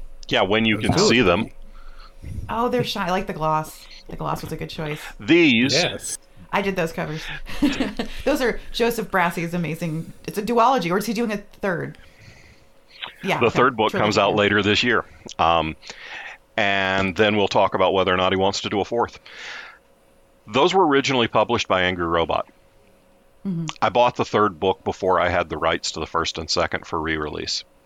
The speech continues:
Speaker 1: I did the same thing with David Coe. I released his Times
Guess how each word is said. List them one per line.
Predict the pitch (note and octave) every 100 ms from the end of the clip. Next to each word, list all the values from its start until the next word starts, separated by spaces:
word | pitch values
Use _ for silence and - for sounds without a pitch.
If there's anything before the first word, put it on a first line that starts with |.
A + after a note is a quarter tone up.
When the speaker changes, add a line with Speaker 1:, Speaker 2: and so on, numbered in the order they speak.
| _ _ _ _ _ _ _ _ _ _ _ -
Speaker 1:
I | G2+
did | A2
the | G2
same | - G2
thing | F#2+ F#2+
with | F2+ -
David | F2+ D2+ -
Coe. | - E2 D2
I | D2+
released | E2 F2 F2 E2+ - -
his | G2 E2+ -
Times | - E2+ E2+ D#2+ - -